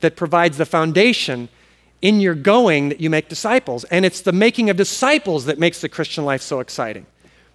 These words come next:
It's being a part of it. It's getting off the bench and playing in the game that makes it so wonderful. And so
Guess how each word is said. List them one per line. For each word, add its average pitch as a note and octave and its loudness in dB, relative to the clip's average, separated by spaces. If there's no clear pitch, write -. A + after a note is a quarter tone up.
It's - -4
being A#3+ 6
a G#3+ 4
part D4 2
of F#3 4
it. B2+ -2
It's F3 -2
getting C4 2
off B3 2
the G#3+ 2
bench B3 4
and F#3 0
playing B3+ 2
in B3+ 0
the A#3+ 0
game B3 -2
that E3+ -2
makes G3+ 0
it F3 -14
so G#3+ 0
wonderful. A3 0
And A3 0
so G3+ 0